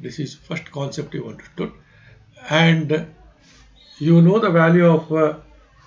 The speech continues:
uh, V W two is equal to zero. These two concepts you have understood in this, uh, problem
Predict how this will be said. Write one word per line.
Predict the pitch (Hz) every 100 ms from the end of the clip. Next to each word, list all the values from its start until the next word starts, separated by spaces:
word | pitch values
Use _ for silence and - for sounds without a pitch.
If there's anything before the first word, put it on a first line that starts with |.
| 165 147
uh, | 147 -
V | 180 175
W | 151 160 -
two | 175 165 -
is | 139 143
equal | - 135 113
to | 156 -
zero. | 90 - - - - - - - - -
These | 160 -
two | 175 165
concepts | 160 135 160 165 -
you | 139 127
have | 117
understood | 123 - 135 123 - - - -
in | 113
this, | 110 - - -
uh, | 110 - - - - - -
problem | - 170 -